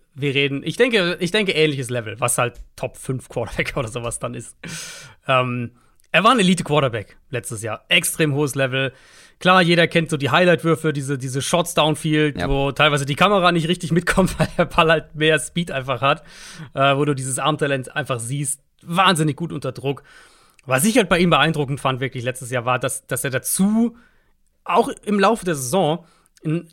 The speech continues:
Speaker 1: High-End-Game-Manager geworden ist, zu diesen Ausnahme-Armtalent und, und, und Highlight-Play-Würfen.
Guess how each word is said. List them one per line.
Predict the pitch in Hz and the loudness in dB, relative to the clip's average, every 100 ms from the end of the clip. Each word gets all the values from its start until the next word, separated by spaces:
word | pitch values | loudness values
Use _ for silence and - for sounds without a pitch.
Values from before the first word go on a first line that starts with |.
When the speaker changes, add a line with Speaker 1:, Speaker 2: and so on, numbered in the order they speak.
| - | -2
Speaker 1:
High-End-Game-Manager | 151 185 156 139 160 190 131 120 110 | 0 2 0 2 2 4 0 -2 -6
geworden | 104 110 120 | -6 -8 -8
ist, | 110 - | -8 -2
zu | 214 | 0
diesen | 196 156 | 2 0
Ausnahme-Armtalent | 139 160 151 127 123 123 127 _ 139 147 139 127 123 131 | 2 2 2 0 0 -2 -4 _ 0 0 0 -2 -2 -4
und, | 135 - | -8 -8
und, | 131 120 | -10 -8
und | 135 - | -10 -2
Highlight-Play-Würfen. | 139 131 120 - - 123 120 113 120 135 127 113 104 | 0 0 -2 -6 -2 -2 -2 -6 -2 -2 -2 -6 -14